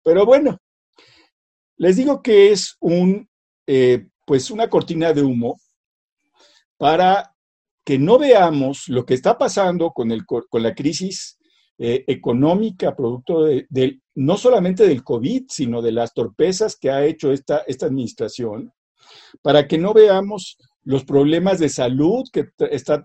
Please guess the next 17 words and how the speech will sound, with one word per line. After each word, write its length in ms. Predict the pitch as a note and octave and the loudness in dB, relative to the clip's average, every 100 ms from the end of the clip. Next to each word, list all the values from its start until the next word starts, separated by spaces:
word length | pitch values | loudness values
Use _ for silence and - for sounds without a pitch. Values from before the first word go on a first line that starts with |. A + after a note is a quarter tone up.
| - | -8
está 320 | C#3 - D#3+ | -8 -2 -2
aparejando 880 | E3 D3+ B2+ A#2+ C#3+ C#3 C#3+ C3 B2+ | 0 0 -2 -2 -2 -2 0 -2 -2
el 200 | A#2+ A2+ | -6 -6
covid 460 | - B2 B2 C3 - _ _ _ - _ - | -4 -4 -2 -4 -6 _ _ _ -20 _ -8
y 80 | |
para 320 | C3+ E3 D3 D3 | 0 4 2 2
que 100 | D#3 | -2
no 180 | F3 | 0
veamos 760 | A#3+ B3 G#3 F3+ F3+ G#3 - - _ | 2 4 4 2 -2 -10 -16 -20 _
que 380 | D#3 D3+ F#3+ - _ _ _ _ _ _ | 0 2 0 -8 _ _ _ _ _ _
la 300 | - C3+ C#3+ | -4 2 2
cuatro 380 | D#3+ F#3+ G3+ G#3 | 2 0 2 -2
T 340 | - F3 F#3+ _ _ | 0 -4 -4 _ _
no 460 | E3 C#3 D#3 G3+ B3 | -6 -2 2 4 4
tiene 280 | A3+ G#3 G#3+ | 4 0 2
una 220 | G3+ F#3+ | -2 -2
política 800 | D3 C3+ D3+ - D3+ - D#3 - | 0 0 -2 -6 -10 -4 -4 -4